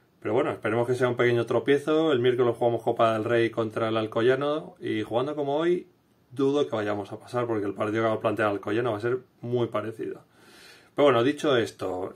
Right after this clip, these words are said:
eh, os comenté el día treinta y uno lo del sorteo de la camiseta. Dejé de plazo justo hasta el partido contra el Getafe, hasta el inicio del partido contra el Getafe. Así que vamos a hacer el sorteo.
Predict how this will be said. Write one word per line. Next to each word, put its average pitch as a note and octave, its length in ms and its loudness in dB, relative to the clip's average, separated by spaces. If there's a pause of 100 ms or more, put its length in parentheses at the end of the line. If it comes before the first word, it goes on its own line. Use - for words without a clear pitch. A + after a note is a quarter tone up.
eh, G#2 800 -2
os - 160 -8
comenté A2+ 380 -2
el C#3 160 0
día C3 260 4
treinta B2 320 2
y B2 80 6
uno B2 160 4
lo A#2 100 4
del A2 140 0
sorteo A2+ 440 0
de A2+ 60 0
la A2 280 0
camiseta. D3+ 640 -2 (420)
Dejé A2+ 240 0
de A#2 120 4
plazo A#2+ 340 0
justo B2 640 2 (140)
hasta A#2 500 0
el G#2 100 -2
partido A2 460 -2
contra A2 260 -2
el G#2 60 -4
Getafe, D#3 340 -4
hasta D#3+ 140 -6
el A2+ 100 0
inicio A2+ 280 -2
del G#2+ 80 -4
partido A2 260 -4
contra A2 220 -2
el G#2+ 60 -8
Getafe. E3+ 460 -4 (720)
Así A2+ 200 0
que A#2 360 2
vamos B2+ 420 2
a B2 60 -4
hacer B2+ 180 0
el A#2+ 100 4
sorteo. D#3 600 0